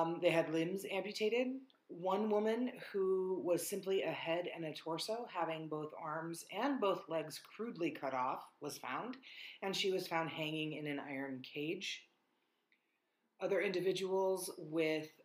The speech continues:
iron collars with spikes on them were found to keep their heads immobile.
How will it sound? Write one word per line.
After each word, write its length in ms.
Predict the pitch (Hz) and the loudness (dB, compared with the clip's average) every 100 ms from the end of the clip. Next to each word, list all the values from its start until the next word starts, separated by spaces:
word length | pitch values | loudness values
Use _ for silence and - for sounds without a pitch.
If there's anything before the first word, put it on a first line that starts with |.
| _ | _
iron 480 | 170 165 175 165 151 | 4 4 4 0 -2
collars 680 | 151 - 156 170 185 190 185 | -4 0 2 2 0 -2 -4
with 180 | 156 135 | -4 -4
spikes 800 | - - - - 151 220 - - - | -6 -8 -8 -2 -2 -2 -4 -8 -2
on 220 | 226 233 | 0 0
them 380 | 240 247 254 247 | 0 0 -2 -2
were 160 | 247 247 | -4 -2
found 360 | 247 240 262 | 0 0 -2
to 100 | 233 | -4
keep 280 | - 160 156 | -6 -6 -4
their 200 | 175 156 | 0 0
heads 500 | - 160 170 175 - - | -2 -4 -4 -6 -10 -6
immobile. 560 | 202 214 214 254 254 | -2 0 2 0 -4